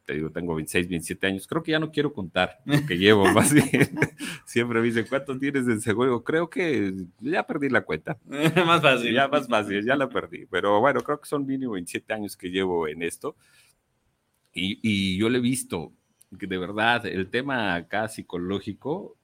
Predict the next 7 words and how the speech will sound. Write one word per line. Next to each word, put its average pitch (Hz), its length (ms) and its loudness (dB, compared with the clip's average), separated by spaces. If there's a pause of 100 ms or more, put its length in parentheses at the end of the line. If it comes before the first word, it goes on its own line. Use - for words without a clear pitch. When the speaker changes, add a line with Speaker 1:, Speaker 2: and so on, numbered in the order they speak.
Speaker 1:
es, 95 380 -8
este, 65 1040 -8
para 87 180 -6
un 120 120 -4
asegurado 95 420 -4
es 95 100 -2
básico. - 500 -8